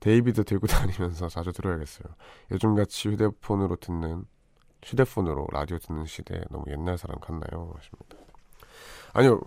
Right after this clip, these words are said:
라디오는 요즘 많이 사요. 많이 사고 또 되게 그 뉴트로라고 하나? 이렇게 돌고 있기 때문에 괜찮은데, 이름을 데이비드로 지은 게 좀 옛날 사람 <laughs> 같은데.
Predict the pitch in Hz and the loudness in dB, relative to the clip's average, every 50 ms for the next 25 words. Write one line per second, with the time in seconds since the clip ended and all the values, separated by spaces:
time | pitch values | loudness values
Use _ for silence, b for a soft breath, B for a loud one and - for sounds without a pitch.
0 | - 101 104 113 143 180 220 226 220 202 185 170 170 180 170 127 110 110 104 92 | 0 6 6 6 8 10 10 10 10 10 10 8 8 6 6 6 6 6 4 4
1 | 80 76 92 98 104 85 82 95 98 - 82 87 90 90 113 113 113 113 110 - | 4 4 2 0 0 -2 -2 -2 -4 -4 -4 -4 -2 0 0 2 0 0 0 0
2 | 101 98 92 - - b b b b b b _ - - - 90 82 76 69 - | -2 -2 -2 -2 -6 b b b b b b _ -12 -6 -4 -2 -4 -4 -6 -10
3 | - _ _ _ _ - - 80 71 82 104 107 - - - - - - - - | -14 _ _ _ _ -16 -12 -10 -4 -4 -4 -4 -4 -6 -6 -4 -2 -2 -2 -2
4 | - - - - 50 50 50 50 50 - 107 - - _ _ - 90 82 - - | -4 -6 -6 -6 -6 -8 -8 -8 -10 -10 -10 -12 -16 _ _ -12 -12 -12 -12 -10
5 | - 80 78 - - - _ - - - 101 104 110 110 101 - - - - 80 | -10 -8 -8 -8 -12 -16 _ -10 -2 0 0 2 2 0 0 0 -6 -10 -8 -6
6 | 78 78 80 82 78 - - 82 76 71 78 82 78 78 - B B B B B | -6 -6 -6 -6 -8 -4 -4 -6 -4 -4 -6 -8 -8 -8 -10 B B B B B
7 | B B B B B B B B _ _ - - 156 190 202 190 156 - - - | B B B B B B B B _ _ 2 4 6 8 8 8 8 6 6 4
8 | 117 143 165 165 190 170 190 160 131 - - 120 127 127 117 104 - 101 98 92 | 6 6 6 6 4 4 6 4 4 6 6 6 6 6 6 4 2 0 0 2
9 | 92 101 101 101 95 101 90 82 92 - - - - - - - - - - 98 | 2 4 2 2 2 2 0 0 0 2 2 2 2 2 -6 -8 -6 -2 -2 -2
10 | - | -2